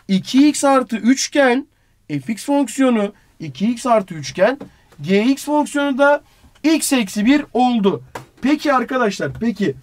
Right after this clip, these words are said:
bunların toplamını, şu görüntüyü gördüğümde hemen ne yapacaktım? F X artı G X yapacaktım.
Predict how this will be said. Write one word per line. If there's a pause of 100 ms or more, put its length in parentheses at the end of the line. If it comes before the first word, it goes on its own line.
(220)
bunların (440)
toplamını,
şu
görüntüyü
gördüğümde
hemen
ne
yapacaktım? (420)
F
X (300)
artı (300)
G
X
yapacaktım.